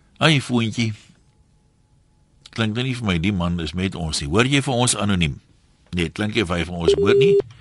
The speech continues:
So kom ons lees net maar nog so een of twee. Eh,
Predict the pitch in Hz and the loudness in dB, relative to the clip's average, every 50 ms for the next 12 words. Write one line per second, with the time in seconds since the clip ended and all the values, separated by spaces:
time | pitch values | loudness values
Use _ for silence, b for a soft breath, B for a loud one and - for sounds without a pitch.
0 | B B B B B B B B B - 87 78 - 120 117 113 110 98 90 87 | B B B B B B B B B -10 -8 -4 0 0 2 2 2 2 2 2
1 | 90 101 113 - - 104 92 90 87 78 85 101 104 - - - - 113 107 98 | 4 4 4 4 2 0 2 2 0 2 0 -2 0 0 -2 -2 0 0 0 0
2 | 87 - - 127 143 160 185 185 175 b b b b b b b b b b b | -2 -4 -4 0 2 2 2 2 0 b b b b b b b b b b b
3 | b b b - 90 92 95 95 95 92 92 95 95 | b b b 0 2 4 4 4 4 4 4 4 2